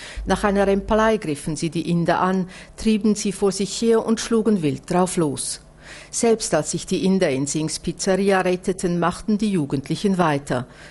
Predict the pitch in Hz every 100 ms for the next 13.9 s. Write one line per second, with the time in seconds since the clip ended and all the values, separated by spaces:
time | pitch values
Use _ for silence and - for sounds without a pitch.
0 | - - 156 170 147 143 151 143 190 170
1 | 165 143 - 196 190 - 202 180 175 170
2 | - - - 208 214 214 - 220 - 160
3 | 139 147 160 151 147 151 165 - 170 170
4 | 175 180 170 160 180 180 214 214 247 240
5 | 240 233 233 165 131 135 - 151 139 143
6 | 202 - - 147 - 131 120 - - -
7 | - - - 202 196 214 226 208 123 -
8 | - 147 151 175 - 139 135 - 165 165
9 | - - 135 143 - 175 180 170 170 165
10 | - 185 196 196 - - 185 185 180 190
11 | 180 170 170 - 123 - 151 - 156 156
12 | 143 143 143 - 143 - 175 - 147 117
13 | - 180 170 - 160 135 - - -